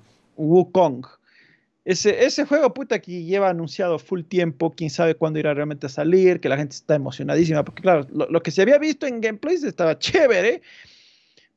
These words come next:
pero no, no terminan de salir los juegos, tienen ventanas de lanzamientos que Dios sabe cuándo serán.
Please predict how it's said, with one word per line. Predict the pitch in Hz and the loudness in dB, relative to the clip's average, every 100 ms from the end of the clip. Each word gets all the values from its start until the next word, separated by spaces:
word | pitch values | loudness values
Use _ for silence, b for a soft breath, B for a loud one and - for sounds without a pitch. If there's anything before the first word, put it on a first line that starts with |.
| - | -2
pero | 196 196 190 190 185 180 175 _ _ _ _ _ | 2 2 2 2 4 2 0 _ _ _ _ _
no, | 175 208 202 | -4 -4 -4
no | 220 | -6
terminan | 226 226 226 | -4 -4 -4
de | 190 | -2
salir | 202 202 | -2 0
los | 190 | 0
juegos, | - 202 180 185 180 | 4 2 4 0 -2
tienen | 180 170 160 | -6 -8 -8
ventanas | 151 151 170 165 | -8 -8 -6 -6
de | 151 | -6
lanzamientos | 147 156 151 147 131 | -6 -6 -6 -6 -6
que | 143 | -6
Dios | 135 139 | -4 -2
sabe | 156 143 | 0 -2
cuándo | 151 156 | 0 -2
serán. | 143 160 151 156 170 | 0 2 2 2 -4